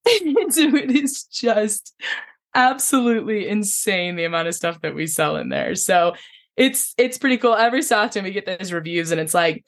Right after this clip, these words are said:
"I wish you carried healthier options in the cantina." And we do,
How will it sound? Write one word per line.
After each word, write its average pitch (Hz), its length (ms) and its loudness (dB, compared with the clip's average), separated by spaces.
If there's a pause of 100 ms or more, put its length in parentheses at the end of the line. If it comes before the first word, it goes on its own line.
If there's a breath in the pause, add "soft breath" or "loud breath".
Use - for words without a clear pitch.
(240 loud breath)
"I 262 80 2
wish 381 240 2
you 415 140 4
carried 294 360 2
healthier 277 400 0
options 226 600 -2
in 220 180 -4
the 214 100 -4
cantina." 214 840 -2
And 220 200 -4
we 214 120 -2
do, 202 640 0